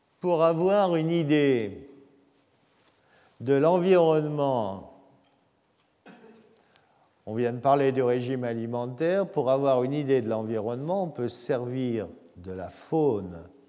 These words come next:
de l'assemblage faunique associé. Quand vous avez des poissons, quand vous avez des oiseaux aquatiques, quand vous avez des crocodiles qui mangent des poissons, ça veut dire que vous avez de l'eau.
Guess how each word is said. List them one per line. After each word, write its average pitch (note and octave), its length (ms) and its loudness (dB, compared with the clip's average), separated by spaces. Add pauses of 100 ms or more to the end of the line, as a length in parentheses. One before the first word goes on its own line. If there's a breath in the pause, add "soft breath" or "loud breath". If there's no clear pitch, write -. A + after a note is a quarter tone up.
(360 soft breath)
de G#2+ 80 -10
l'assemblage A#2 720 -6
faunique A2+ 600 -8
associé. D3+ 840 -4 (500 loud breath)
Quand D3 180 -2
vous C#3 180 0
avez C#3 260 4
des A#2 140 -2
poissons, F3 880 -2 (280 loud breath)
quand C#3 140 -2
vous C#3 160 0
avez C#3 200 4
des B2+ 220 2
oiseaux C#3+ 340 4
aquatiques, C#3+ 960 0 (400 loud breath)
quand D#3+ 120 4
vous D#3 160 2
avez D#3+ 200 6
des D3 140 2
crocodiles D3+ 680 0
qui C3+ 140 -2
mangent D3 360 0
des B2 120 0
poissons, C#3 540 2
ça D#3+ 180 4
veut D#3+ 120 4
dire F#3+ 200 8
que F3 80 2
vous D#3 200 4
avez E3+ 220 10
de F#3 120 6
l'eau. F#3 500 6